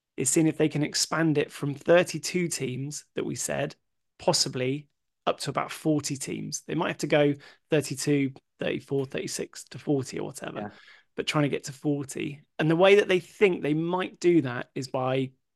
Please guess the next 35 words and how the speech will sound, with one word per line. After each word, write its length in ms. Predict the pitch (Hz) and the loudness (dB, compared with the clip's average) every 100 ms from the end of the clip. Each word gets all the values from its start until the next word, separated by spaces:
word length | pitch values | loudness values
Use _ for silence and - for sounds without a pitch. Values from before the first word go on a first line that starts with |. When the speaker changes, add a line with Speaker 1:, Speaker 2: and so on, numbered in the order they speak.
| _ _ - | _ _ 2
Speaker 1:
going 320 | 143 139 135 | 4 4 2
internationally. 840 | 151 143 - 139 127 - - - - _ _ _ _ _ _ _ | 2 2 0 -4 -4 -6 -8 -10 -12 _ _ _ _ _ _ _
Speaker 2:
Yeah, 220 | 123 135 123 | 4 6 6
being 420 | - 151 143 139 | 8 8 8 4
from 260 | - 139 | 2 2
England 560 | 127 123 101 104 131 127 - _ _ _ _ | 2 0 0 -2 -4 -6 -16 _ _ _ _
and 240 | 110 110 107 | 0 2 0
sort 300 | - 117 95 | 2 2 2
of 60 | |
following 220 | 131 117 | 2 4
the 80 | 110 | 4
N 80 | 110 | 2
F 140 | 107 | 2
L, 300 | 113 98 98 - _ | 2 4 2 -4 _
they 120 | 104 | -2
do 220 | 104 127 | 0 0
play 200 | 117 120 | 4 4
games 340 | 117 120 123 113 | 4 2 0 -2
in 100 | 113 | 0
London 280 | 117 107 104 | 0 0 0
now, 160 | 98 98 | 0 4
don't 200 | 110 87 | 2 2
they? 120 | 92 | 0
Speaker 1:
Yeah, 140 | 220 | 0
Speaker 2:
They 120 | 285 | -2
play 220 | 220 110 107 | -2 0 4
Speaker 1:
yeah. 80 | 110 | 4
Speaker 2:
games 200 | 110 110 | 2 -2
at 140 | - | -4
the 480 | 104 104 104 104 - | 0 2 4 2 -2
Tottenham 280 | - 104 107 | -4 -4 -2
Stadium 520 | 110 101 101 101 98 - | 0 2 2 0 -4 -4
and 100 | 104 | -2
at 80 | |
Wembley. 540 | 95 104 101 95 92 | 2 2 2 0 0